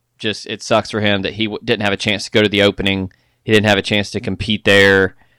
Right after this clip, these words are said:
Um, 'cause I think that he could flirt with five-star status. I think he's that good. Um,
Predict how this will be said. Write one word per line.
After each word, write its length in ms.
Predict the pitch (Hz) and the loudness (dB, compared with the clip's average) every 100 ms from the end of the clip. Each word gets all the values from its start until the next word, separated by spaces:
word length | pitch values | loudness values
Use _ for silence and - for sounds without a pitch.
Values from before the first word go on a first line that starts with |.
| _ | _
Um, 520 | 98 92 92 90 87 - _ _ | -2 0 0 -2 -10 -16 _ _
'cause 140 | - 120 | -4 0
I 80 | 131 | 4
think 180 | 131 | 2
that 100 | 107 | 2
he 120 | 117 117 | 0 0
could 140 | 107 | -2
flirt 320 | 107 98 71 | 2 2 2
with 200 | 92 90 | -2 -4
five-star 520 | - 101 95 - 90 | -2 2 2 0 -4
status. 580 | - 95 87 90 - - - | -2 0 0 -2 -6 -10 -4
I 120 | 101 | -2
think 180 | 101 92 | -2 -4
he's 200 | 98 92 | -4 0
that 200 | 87 85 | 0 0
good. 340 | 90 85 - _ _ _ _ | -2 -4 -8 _ _ _ _
Um, 560 | 98 92 92 90 87 | 2 4 4 2 -4